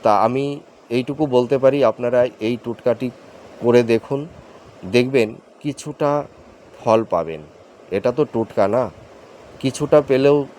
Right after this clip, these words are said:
তবুও তো সেটা অনেক, তাই না? এর জন্য তো কোনো টাকা পয়সা লাগছে না। আপনারা এটা করে দেখুন, আশা করি কিছুটা আপনারা ভালো থাকতে পারবেন। তা আমার এই ভিডিওটি কেমন লাগলো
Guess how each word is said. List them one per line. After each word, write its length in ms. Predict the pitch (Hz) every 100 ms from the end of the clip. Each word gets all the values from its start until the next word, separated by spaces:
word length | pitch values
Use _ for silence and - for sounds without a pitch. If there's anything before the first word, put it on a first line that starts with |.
| - - - - -
তবুও 320 | 117 127 143
তো 180 | 147 139
সেটা 320 | 139 123 123
অনেক, 360 | 101 107 107 - - - -
তাই 140 | 120
না? 200 | 151 90 - - - - -
এর 180 | 104 110
জন্য 260 | 127 127 131
তো 140 | 139
কোনো 360 | 127 131 131 127 - -
টাকা 260 | 110 110 120
পয়সা 340 | 120 117 131
লাগছে 340 | 113 101 - 156
না। 100 | 160 -
আপনারা 340 | 95 123 120
এটা 140 | 123 131
করে 280 | 127 127
দেখুন, 340 | 123 127 156 175 - - - - -
আশা 260 | 117 - 147
করি 240 | 156 151 147
কিছুটা 580 | 131 - 143 147 143 135 - - -
আপনারা 420 | 104 110 120 123 101 - - -
ভালো 260 | 98 101 120
থাকতে 340 | 117 101 131
পারবেন। 420 | 120 110 107 120 165 - - - -
তা 140 | 104 101
আমার 320 | 80 110 120
এই 80 | 127
ভিডিওটি 480 | 104 101 117 113 127
কেমন 340 | 113 107 113
লাগলো 440 | 107 98 98 113